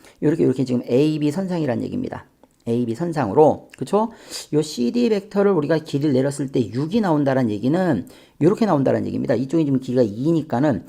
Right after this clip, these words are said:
얼마만큼 더 가면 되냐면 사만큼만 더 가면 된다라는 얘기예요. 사만큼만. 그럼 이제 요 길이가 육이 될 것이다라는 얘기입니다. 그렇게 되기 위해서는 D점의 위치가, D점의 위치가,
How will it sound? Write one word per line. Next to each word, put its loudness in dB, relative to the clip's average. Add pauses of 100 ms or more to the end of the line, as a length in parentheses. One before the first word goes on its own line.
(200)
얼마만큼 4
더 6
가면 4
되냐면 2
사만큼만 0
더 2
가면 0
된다라는 -4
얘기예요. -8
사만큼만. -8 (380)
그럼 2
이제 2
요 4
길이가 0 (360)
육이 -2
될 2
것이다라는 -4
얘기입니다. -8 (380)
그렇게 2
되기 0
위해서는 2 (1160)
D점의 2
위치가, -6
D점의 -4
위치가, -2